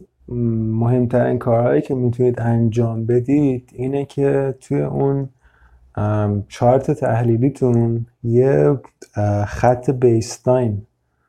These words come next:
برای خودتون، اه، انتخاب کنید و در نظر بگیرید. یکی از محبوب ترین خطوط بیستاین، یکی از پر استفاده ترین هاش،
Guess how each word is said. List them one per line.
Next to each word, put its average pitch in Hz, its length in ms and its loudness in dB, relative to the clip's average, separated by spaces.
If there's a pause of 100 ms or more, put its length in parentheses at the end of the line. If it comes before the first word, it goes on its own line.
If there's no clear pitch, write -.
(240)
برای 104 240 0
خودتون، 104 640 -2 (500)
اه، 110 80 -2
انتخاب 104 720 -2
کنید 107 300 -2
و 104 80 0
در 104 260 0
نظر 104 380 -2
بگیرید. 104 680 -2 (540)
یکی 127 180 -4
از 131 240 0
محبوب 113 500 0
ترین 117 340 -4
خطوط 120 460 -4
بیستاین، 110 640 -2
یکی 107 180 -4
از 110 320 -4
پر 107 160 0
استفاده 107 520 -4
ترین 104 360 -2
هاش، 120 420 -4